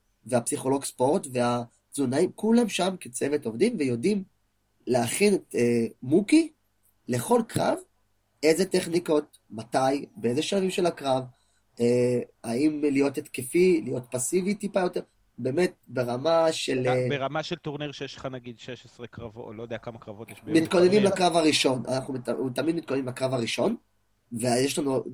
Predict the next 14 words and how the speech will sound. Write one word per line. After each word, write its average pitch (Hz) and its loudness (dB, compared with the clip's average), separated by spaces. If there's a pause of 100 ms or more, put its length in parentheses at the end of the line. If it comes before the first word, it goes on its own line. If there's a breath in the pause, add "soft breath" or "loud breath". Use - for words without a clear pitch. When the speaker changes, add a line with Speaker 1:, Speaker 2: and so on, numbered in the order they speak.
Speaker 1:
עץ 123 2
הגרלה 120 4
בעצם, 185 4 (140)
אה, 117 -2 (360)
פלייאוף, 139 0 (720)
ואז 131 2
אתה 196 0
יכול 151 2
לדעת 175 0
מי 170 0
יהיה 175 6
הבא 160 2
בתור, 202 2
לשער, 127 2